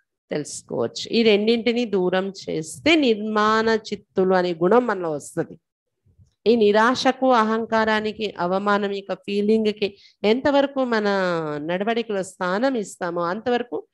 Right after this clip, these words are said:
నిర్మాణ చిత్తులుగా కాలేం. నిర్మాణ చిత్తులు కానంత వరకు మన ద్వారా నవ-, విశ్వ నవ నిర్మాణ కార్యం జరగదు అని చెప్తున్నారు బాబా.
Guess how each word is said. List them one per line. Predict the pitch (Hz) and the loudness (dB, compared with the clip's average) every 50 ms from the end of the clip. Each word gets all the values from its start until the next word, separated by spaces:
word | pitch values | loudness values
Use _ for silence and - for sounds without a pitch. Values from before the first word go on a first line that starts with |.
| _ _ _ _ _ - | _ _ _ _ _ -6
నిర్మాణ | 208 220 226 214 196 214 220 214 214 220 233 262 294 294 - - | -4 -2 -2 -2 -4 -4 -4 -2 0 0 0 0 -2 -4 -4 -8
చిత్తులుగా | 247 - _ - 202 196 185 233 | -10 -10 _ -8 -6 -4 -2 -4
కాలేం. | 240 240 - 180 156 143 135 135 135 135 135 139 156 | -4 -4 -4 -6 -4 -4 -4 -4 -4 -4 -4 -2 2
నిర్మాణ | 202 233 247 233 254 247 247 262 285 285 - 277 | 2 2 2 2 0 0 2 0 0 -2 -4 -6
చిత్తులు | 262 - - 247 | -8 -6 -8 -8
కానంత | 240 - - 185 170 190 226 269 277 262 - 240 | -8 -8 -6 -4 -2 0 2 2 2 2 2 2
వరకు | 220 220 214 214 - | 0 0 0 -2 -6
మన | 214 208 196 202 | -6 -4 -4 -4
ద్వారా | 190 190 190 196 254 440 - _ _ _ _ _ _ _ _ - | -2 -2 -2 -2 -2 -6 -8 _ _ _ _ _ _ _ _ -10
నవ-, | 170 175 175 175 175 185 208 220 - | -8 -6 -4 -4 -4 -4 -4 -4 -4
విశ్వ | - 185 190 - - - 277 | -6 -6 -6 -6 -2 0 0
నవ | 254 226 190 170 175 180 | 0 0 -2 -2 -2 -4
నిర్మాణ | 185 180 175 170 175 170 165 160 165 | -4 -4 -6 -6 -6 -8 -6 -6 -6
కార్యం | 165 165 165 160 143 147 170 202 196 170 | -6 -4 -4 -2 -2 -2 -4 -4 -6 -6
జరగదు | 160 165 156 151 165 160 165 160 143 139 147 143 139 143 | -4 -2 -2 0 0 0 -2 -2 -4 -4 -6 -8 -8 -8
అని | 139 139 | -8 -10
చెప్తున్నారు | 139 - - - - - _ - 127 127 123 123 | -12 -12 -14 -16 -16 -16 _ -10 -8 -8 -8 -6
బాబా. | 123 127 123 120 120 117 | -6 -6 -6 -6 -8 -12